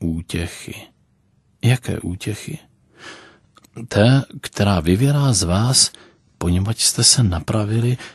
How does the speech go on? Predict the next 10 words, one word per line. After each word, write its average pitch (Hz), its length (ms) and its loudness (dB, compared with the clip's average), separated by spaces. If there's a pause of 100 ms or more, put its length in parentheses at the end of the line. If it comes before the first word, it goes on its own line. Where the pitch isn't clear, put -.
(340)
a - 80 -2
svými 123 460 4
skutky - 480 0
jste - 220 2
mě 143 180 4
potěšili. - 760 -4 (680)
Už - 240 -4
to 107 160 0
tak 127 220 -2
bývá, 80 580 -2